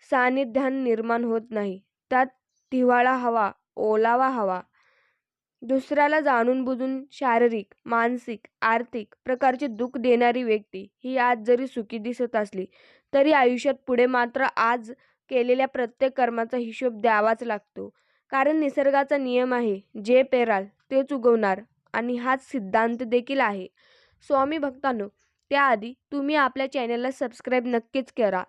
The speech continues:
वेळ आणि खेळ कधी संपेल सांगता येत नाही, म्हणून कायम तयारीत राहावे. त्यासाठी एक लक्षात ठेवावे की भीतीपेक्षा मोठा व्हायरस नाही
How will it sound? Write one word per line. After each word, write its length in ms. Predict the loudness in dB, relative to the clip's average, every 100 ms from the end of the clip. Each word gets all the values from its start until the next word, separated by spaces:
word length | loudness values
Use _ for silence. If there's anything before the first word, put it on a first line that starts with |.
| _ _ _ _ -14
वेळ 360 | 0 4 6 4
आणि 240 | 2 -4
खेळ 240 | -2 -2 -2 -6 -6
कधी 240 | -4 -4
संपेल 480 | -2 -2 -2 -6 -8 -8 -2
सांगता 360 | 2 2 2
येत 260 | 4 2 0
नाही, 320 | -2 -2 -6 -8
म्हणून 300 | -2 0 2
कायम 340 | 2 2 2 2
तयारीत 440 | 2 4 4 0 0
राहावे. 300 | 0 0 -4 _ _ _ _
त्यासाठी 440 | 0 2 2 0 0
एक 120 | -2
लक्षात 380 | 0 -2 -2 -4
ठेवावे 520 | -2 0 2 2 -2 -6 _ _ _
की 120 | -6
भीतीपेक्षा 720 | -2 -2 -2 -2 0 0 2
मोठा 400 | 2 2 2 2
व्हायरस 400 | 4 4 2 0 -6
नाही 240 | -8 -8